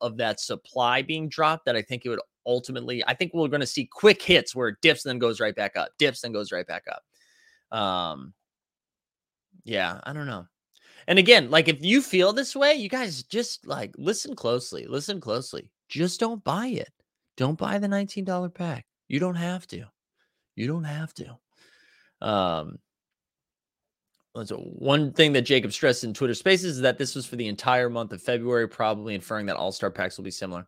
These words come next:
That makes sense. That makes sense. Um, we also should mention, too, we've got some airdrops coming in, right? Um, we get some airdrops coming in. Where is it? There will be a standard, uh, a one standard pack airdrop for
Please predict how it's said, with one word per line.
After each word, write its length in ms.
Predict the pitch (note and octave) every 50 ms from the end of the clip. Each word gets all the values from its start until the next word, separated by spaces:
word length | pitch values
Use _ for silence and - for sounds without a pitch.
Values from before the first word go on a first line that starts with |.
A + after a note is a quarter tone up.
| _ _
That 80 | -
makes 220 | F3 F#3 F3 C#3+ -
sense. 340 | - G#2+ G#2+ A2 - - _ _ _ _ - - - - - -
That 160 | - D4 E4
makes 220 | F#4+ F#4+ D#4 - -
sense. 440 | - C3+ C3 C3+ - - - - - _
Um, 400 | - D#3+ D#3 D3+ D3+ D3 C#3+ C#3+
we 140 | E3+ G3 A3
also 440 | A#3+ C4 F4 E4+ - F4 E4 C#4+
should 240 | G#3+ - - G#3+ F3+
mention, 460 | D#3 D#3 E3+ F#3 F#3+ - - D#3+ C#3
too, 320 | B2+ - - F3+ E3 D3+ C3+
we've 160 | C3+ C#3 B2+
got 160 | A#2+ E3+ E3+
some 160 | - - E3
airdrops 720 | C#3 - B2+ D3 D#3+ E3+ F3 D#3+ C#3+ D#3 C#3 C3 A#2+ - -
coming 300 | - C3+ B2 A2+ G#2 G2+
in, 160 | G2+ G2 G2+
right? 360 | G#2+ A2+ B2+ C#3+ D#3 - -
Um, 520 | - A#2+ A#2 A2+ A2 G#2+ G2+ G2+ G2+ G2+ _ _ _ _ _ _ _ _ _ _ _ _ _ _ _ _ _
we 120 | - C3 C3
get 160 | D3+ D#3 -
some 100 | - D3
airdrops 560 | B2 B2+ C#3 C#3+ C#3 B2+ B2+ A#2 G#2+ G2 -
coming 240 | - - G#2+ G2+ G2
in. 140 | - G2+ G#2+
Where 200 | A2+ A2+ A#2 A2
is 140 | G#2 F#2 F#2
it? 100 | F2+ - _ _ _ _ _ _ _ _ _ _ _ _ _ _
There 100 | C#3 C#3+
will 60 | C#3 B2+
be 120 | C3 C3
a 20 | A#2
standard, 680 | - - - - D#3 D#3 E3 E3 F3 E3+ E3+ E3 - - _ -
uh, 400 | - C3 B2 A#2+ A#2 A#2 A2+ - -
a 60 | - B2
one 460 | A#2 A2 A#2 C3+ C#3 D#3 F#3 G#3 G3+ - _
standard 460 | - - - E3+ E3 D#3+ E3 E3 C#3
pack 280 | D3+ C#3 C#3 C3 - -
airdrop 520 | A#2+ C#3 C#3+ C#3 B2 C#3 C3+ C3 B2+ - -
for 220 | - C3+ B2+ A#2